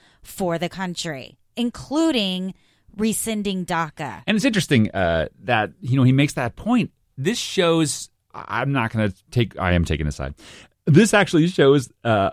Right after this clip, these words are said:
Speaker 2: uh, liberals trying to appeal to conservatives because they, th-, one of the arguments that conservatives love to say is that there's gotta be a fiscal sense to it. And so it's amazing how much, whether it's Bill Nye the Science Guy or Stephen Colbert saying, "Hey,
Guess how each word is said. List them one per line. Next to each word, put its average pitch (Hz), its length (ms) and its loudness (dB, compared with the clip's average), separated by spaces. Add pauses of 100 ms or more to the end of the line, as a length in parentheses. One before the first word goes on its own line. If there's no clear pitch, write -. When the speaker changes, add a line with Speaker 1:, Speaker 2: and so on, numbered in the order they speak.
Speaker 2:
uh, 120 60 -4
liberals 160 600 6
trying 180 540 -2
to 143 220 -4
appeal 107 540 -4
to - 140 -14
conservatives 80 520 -4
because 107 280 -2
they, 123 260 2
th-, 98 200 -10
one 123 160 2
of 101 40 2
the 101 120 2
arguments 117 320 4
that 110 40 -6
conservatives 101 340 0
love 92 120 0
to - 80 -2
say 85 240 0
is 90 160 -4
that 80 160 -4
there's 76 160 -10
gotta 113 180 -2
be 98 140 0
a 87 40 2
fiscal 98 540 -2
sense 90 380 -2
to 76 180 -6
it. 64 140 -10 (320)
And 165 160 -4
so 214 120 2
it's 202 120 0
amazing 202 400 2
how 139 180 2
much, 147 380 0 (160)
whether 170 240 6
it's 117 100 4
Bill 165 260 10
Nye 208 220 6
the 170 80 8
Science 170 400 4
Guy 107 300 2
or 127 160 4
Stephen 180 360 4
Colbert 156 500 2
saying, 147 260 2
"Hey, 202 540 4